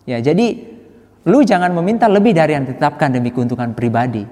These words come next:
Itu maksud Yohanes. Tidak ketinggalan juga, para prajurit pun mengajukan pertanyaan yang sama.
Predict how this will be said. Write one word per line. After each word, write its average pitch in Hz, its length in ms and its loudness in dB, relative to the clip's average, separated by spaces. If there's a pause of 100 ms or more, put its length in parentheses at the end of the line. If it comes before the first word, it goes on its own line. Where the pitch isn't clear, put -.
(400)
Itu 160 240 0
maksud 127 300 -6
Yohanes. 110 500 -8 (1040)
Tidak 277 240 2
ketinggalan 214 580 0
juga, 151 560 0
para 247 300 0
prajurit 214 560 2
pun 269 160 2
mengajukan 208 640 2
pertanyaan 170 540 -2
yang 151 180 -4
sama. 143 560 0